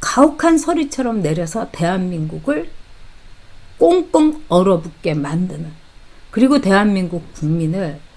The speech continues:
저 고난의 행군에 추위와 기아에 떠는 북한 주민처럼 만들 이재명, 내년 삼월 구일에 여러분 반드시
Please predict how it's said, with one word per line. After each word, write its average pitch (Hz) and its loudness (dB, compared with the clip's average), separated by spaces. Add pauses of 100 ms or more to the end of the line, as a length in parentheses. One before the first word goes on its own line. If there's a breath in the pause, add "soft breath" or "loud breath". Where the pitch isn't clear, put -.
(440 soft breath)
저 247 2
고난의 220 2
행군에 190 2 (420 soft breath)
추위와 320 4 (300)
기아에 254 4 (140)
떠는 294 8 (320)
북한 185 -2
주민처럼 214 0
만들 254 4
이재명, 269 4 (880)
내년 156 2
삼월 180 -2
구일에 170 -8 (420)
여러분 147 -2 (220)
반드시 277 4